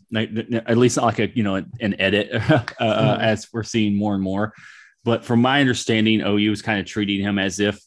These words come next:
Speaker 1: this is Kozart, as if he is not committed to the university. They have said that, as if you go on visits, meaning, I mean, it, it, like, they would take him back in the fold, but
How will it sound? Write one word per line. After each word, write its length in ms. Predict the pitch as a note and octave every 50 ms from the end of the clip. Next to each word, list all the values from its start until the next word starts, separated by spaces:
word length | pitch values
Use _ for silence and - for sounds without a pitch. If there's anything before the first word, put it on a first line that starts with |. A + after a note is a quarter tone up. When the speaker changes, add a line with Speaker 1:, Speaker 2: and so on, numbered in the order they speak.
| _ _ -
Speaker 1:
this 260 | - F#2+ F#2 - -
is 60 | -
Kozart, 500 | - - G2+ F#2 E2+ F2+ F2 F2+ E2 -
as 240 | G2+ G2 F2 F2 - -
if 180 | F#2+ G#2 G2
he 160 | - G#2+ G#2+ G#2
is 160 | G2 E2+ E2
not 480 | F2+ F2 E2 D#2+ F2 F#2+ - - - - -
committed 420 | - A2 G2+ F#2+ G2 F#2+ G2+ G2+ -
to 100 | - A2+
the 120 | G#2 G#2
university. 540 | G#2 G#2 G#2+ G#2 A2 G#2+ G#2 - - B2 B2
They 160 | A2 F2+ E2+
have 140 | F2 F2+ -
said 320 | - - - F#2 F2 F2+
that, 260 | F2 F2+ F#2 A2 A2 - -
as 100 | - -
if 140 | F#2 E2+ F2+
you 80 | E2+
go 80 | F2+ F2
on 160 | E2+ F2 E2+
visits, 400 | F#2 F#2 F2+ A2 G#2+ - - -
meaning, 400 | G2 F2+ F2 F2 F2 F2 E2+ - - - - - - - - - - - -
I 80 | F#2+ G2
mean, 240 | F#2+ F2+ - - -
it, 60 | F2+
it, 200 | F2+ - F#2+ F#2+ - - - _ _ -
like, 160 | A2 G#2+ -
they 120 | - A2
would 140 | G#2+ G#2+ G#2+
take 180 | - A#2 A2 -
him 120 | A#2 G#2
back 180 | - F#2+ F#2 -
in 80 | A2+
the 80 | G2+ F#2+
fold, 420 | - - F3+ G3 D#3+ A2 F#2+ F2
but 260 | G2 G#2 G2 F#2+ -